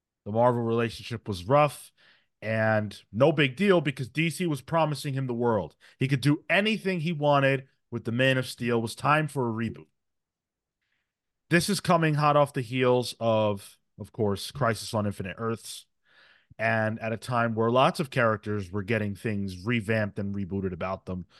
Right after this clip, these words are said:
Notably, this is all, also around the same time as Dark Knight Returns and Watchmen. This is something that I found interesting. This is the way that Superman books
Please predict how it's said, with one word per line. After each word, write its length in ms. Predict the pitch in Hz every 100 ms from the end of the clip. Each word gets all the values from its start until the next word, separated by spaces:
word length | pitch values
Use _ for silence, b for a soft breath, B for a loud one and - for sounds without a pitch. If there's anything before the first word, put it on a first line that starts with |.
| b b
Notably, 460 | 120 127 117 110 113
this 180 | 98 92
is 80 |
all, 240 | 107 104 95
also 300 | 123 120 117
around 160 | 107 104
the 60 |
same 260 | 98 107 98
time 400 | 107 98 98 90 b b b
as 180 | 107 92
Dark 240 | 95 101 101
Knight 140 | 92
Returns 480 | 95 - 104 92 87
and 300 | 98 90 85
Watchmen. 480 | 143 139 - 80 - _ _ _ _ _ _ _ _ _ _ _ _ _ _ _ _ _ _ _ _
This 200 | 226 240
is 120 | 220
something 320 | - 202 175 151
that 120 | 131
I 100 | 123
found 340 | - 113 98
interesting. 520 | 85 80 - - - - _ _ _ _ _ _ _ _ _ _ - -
This 220 | 214 240
is 140 | 233
the 120 | 175
way 580 | 160 160 160 151 143 139 _ _ _
that 180 | 131 127
Superman 640 | - 196 175 160 151 143
books 580 | 123 127 123 - - -